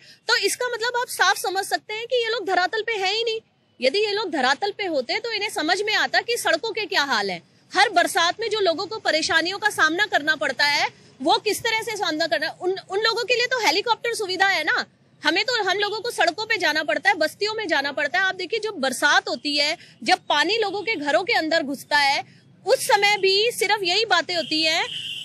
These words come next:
इतनी बड़ी बात आप सोचिए कि इस बरसात को निकल जाने दीजिए, अगली बरसात तक ये काम हो जाएगा। तो ये, ये जो, ये जो इनके जुमले हैं, जो बड़ी-बड़ी बातें हैं, ये सिर्फ बातें ही हैं। और हम सभी लोग देख रहे हैं कि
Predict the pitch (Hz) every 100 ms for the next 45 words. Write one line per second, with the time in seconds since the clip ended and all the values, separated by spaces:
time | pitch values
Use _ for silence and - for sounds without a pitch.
0 | - - 370 466 554 330 453 415 381 392
1 | 392 392 302 415 508 - 392 381 370 -
2 | 370 370 427 359 311 311 294 285 302 294
3 | 294 466 320 311 440 415 339 339 302 -
4 | 440 427 427 370 392 294 240 220 190 190
5 | 240 415 453 320 359 466 508 - 285 370
6 | 494 277 254 320 427 427 440 427 427 440
7 | 247 277 381 415 311 277 370 370 359 320
8 | 440 427 427 262 254 370 392 440 415 427
9 | 480 381 277 269 359 302 214 151 _ _
10 | _ _ - 392 403 381 440 392 466 453
11 | 392 349 403 453